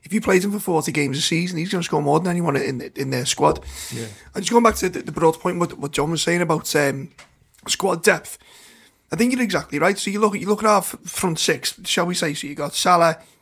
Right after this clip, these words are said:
Speaker 1: Firmino, Mane, Shaqiri, uh, Brewster,
Speaker 2: Origi.
Speaker 1: Origi. Now, so what happens then? With, it's just the, the, this fervour for transfers. If Liverpool go and buy, sign a,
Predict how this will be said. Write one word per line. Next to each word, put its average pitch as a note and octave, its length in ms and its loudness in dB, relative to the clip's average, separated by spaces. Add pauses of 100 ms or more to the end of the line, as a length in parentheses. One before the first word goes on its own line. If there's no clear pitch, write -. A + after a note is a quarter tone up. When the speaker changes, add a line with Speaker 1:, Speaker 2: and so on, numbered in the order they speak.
(300)
Speaker 1:
Firmino, C#3 560 2 (380)
Mane, C3+ 520 0 (200)
Shaqiri, C#3+ 640 0 (720)
uh, C#3 280 2 (200)
Brewster, D3 520 2 (420)
Speaker 2:
Origi. E3 340 2
Speaker 1:
Origi. F#3+ 400 0 (680)
Now, F#3 400 4
so F#3 360 2 (220)
what G#3+ 160 4
happens G#3+ 420 0
then? C3 360 2
With, E3 160 0
it's E3+ 220 -2
just - 220 0
the, F#3 100 4
the, D3 180 -2
this - 380 -8
fervour D#3+ 320 2
for E3+ 100 -4
transfers. E3 420 -2
If D#3+ 80 -8
Liverpool G#3 260 2
go F#3+ 120 0
and F3 80 0
buy, E3 260 0
sign D3+ 220 0
a, D3+ 60 -2